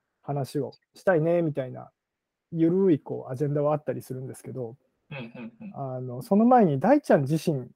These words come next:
Speaker 1: の自己紹介というか、
Speaker 2: はい、
Speaker 1: 僕、
Speaker 2: はい。
Speaker 1: 多分入った時から大ちゃんも、えっと、当時はストアーズ、ネットショップの方の
Speaker 2: そうですね。
Speaker 1: ストアーズのピーエムをされていて、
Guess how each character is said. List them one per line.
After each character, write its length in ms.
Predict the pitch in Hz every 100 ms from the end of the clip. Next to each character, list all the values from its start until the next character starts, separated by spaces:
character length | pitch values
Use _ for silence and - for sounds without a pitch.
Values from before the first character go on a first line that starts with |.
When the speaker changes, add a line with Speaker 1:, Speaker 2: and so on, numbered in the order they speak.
| 143
Speaker 1:
の 220 | 139 117 _ _ _ _ _ _ _
自 160 | 143 135
己 20 |
紹 300 | 185 175 240
介 180 | 196 113
と 120 | 123
い 60 | 110
う 80 | 110
か、 280 | - 113 113 _ _ -
Speaker 2:
は 80 |
い、 40 | 180
Speaker 1:
僕、 160 | 220 285
Speaker 2:
は 80 |
い。 20 | -
Speaker 1:
多 80 |
分 140 | 269 190
入 200 | - 311
っ 40 |
た 120 | 285
時 220 | 202 165 -
か 80 |
ら 100 | 143
大 220 | 139 165 147
ち 80 |
ゃ 60 | 135
ん 100 | 117
も、 260 | 147 135 120 131
え 80 |
っ 40 | 127
と、 220 | - 127
当 180 | - 208
時 140 | 143
は 280 | 131 117 117
ス 80 | -
ト 180 | - 170
ア 60 | 170
ー 20 |
ズ、 260 | 156 165 - _ -
ネ 120 | 165
ッ 40 |
ト 80 | 160
シ 80 | 220
ョ 40 |
ッ 20 |
プ 240 | 208 135 120 117
の 80 | 131
方 180 | 139 -
の 140 | 113 -
Speaker 2:
そ 160 | -
う 20 | 131
で 0 |
す 120 | -
ね。 40 |
Speaker 1:
ス 40 | 156
ト 80 | 151
ア 40 |
ー 20 |
ズ 140 | 127 143
の 180 | 143
ピ 140 | 127 143
ー 140 | 135
エ 20 |
ム 280 | 131 131 127
を 60 | 127
さ 140 | -
れ 100 | 127
て 140 | 123 127
い 100 | 131
て、 320 | - 175